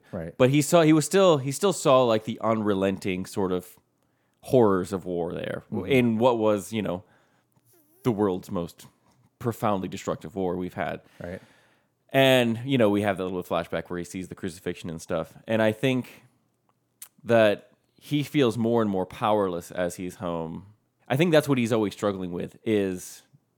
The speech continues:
Speaker 2: him not having power, which is why he reacts so harshly to his bullies.
Speaker 1: Oh, good point.
Speaker 2: Um, because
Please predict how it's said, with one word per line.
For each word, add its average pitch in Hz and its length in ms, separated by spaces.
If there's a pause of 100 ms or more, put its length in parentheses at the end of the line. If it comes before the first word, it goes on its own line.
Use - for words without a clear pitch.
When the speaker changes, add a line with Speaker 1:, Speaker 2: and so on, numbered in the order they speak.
(160)
Speaker 2:
him 123 340
not 104 220
having 95 340
power, 113 480 (760)
which 123 180
is 113 100
why 117 220
he 107 460 (960)
reacts 117 340
so 113 140
harshly 117 540
to 95 380 (100)
his 131 340
bullies. 92 640
Speaker 1:
Oh, 143 320 (100)
good - 100
point. 117 120
Speaker 2:
Um, 104 380 (360)
because 120 680